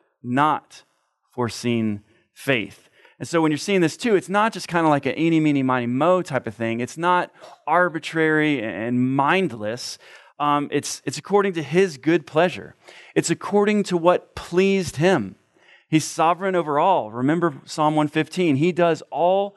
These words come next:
that he pleases. So anything that God does is based on his good pleasure. So it pleased him, uh, to do so. It pleased him to choose us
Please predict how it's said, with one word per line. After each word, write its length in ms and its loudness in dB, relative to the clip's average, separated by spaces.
that 320 0
he 260 -2
pleases. 800 -4
So 160 2
anything 340 0
that 80 0
God 420 -2
does 560 -2
is 140 -4
based 300 0
on 160 2
his 560 -2
good 380 0
pleasure. 420 2
So 160 0
it 180 -2
pleased 640 -2
him, 420 -4
uh, 360 -10
to 160 -6
do 520 0
so. 360 -6
It 160 -6
pleased 480 -2
him 280 0
to 200 -4
choose 600 0
us 460 -2